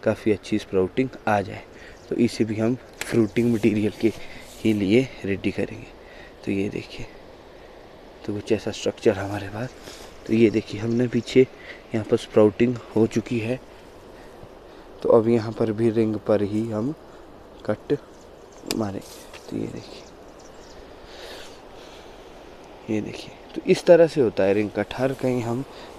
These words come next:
ring नहीं मार सकते, कहीं आगे या पीछे। तो ये यहाँ पर देख सकते हैं आप। तो next में देखेंगे क्या हुआ है। एक bud यहाँ पर हमारे पास बन चुका है, तो इसे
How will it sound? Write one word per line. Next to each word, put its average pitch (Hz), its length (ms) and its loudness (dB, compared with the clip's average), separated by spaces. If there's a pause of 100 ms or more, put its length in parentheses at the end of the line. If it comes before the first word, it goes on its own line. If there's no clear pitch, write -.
ring 113 280 4
नहीं 113 360 2
मार 104 240 2
सकते, - 380 -4
कहीं 107 340 0
आगे 101 320 2 (560)
या 101 100 2
पीछे। - 340 -4
तो - 160 -2
ये 107 220 4 (920)
यहाँ 98 140 -6
पर 101 140 -6
देख 98 240 -12
सकते - 340 -10
हैं 98 60 -6
आप। 98 80 -12 (600)
तो 113 80 -4
next - 300 2
में 135 120 6
देखेंगे 131 400 2 (920)
क्या 113 160 10
हुआ 113 260 4
है। 117 120 6
एक 117 220 6
bud 107 260 4
यहाँ 104 200 0
पर 110 140 -2
हमारे 104 240 2
पास 110 200 2
बन 95 200 -4
चुका 107 260 -2
है, 110 80 2
तो 117 160 0
इसे 110 300 -4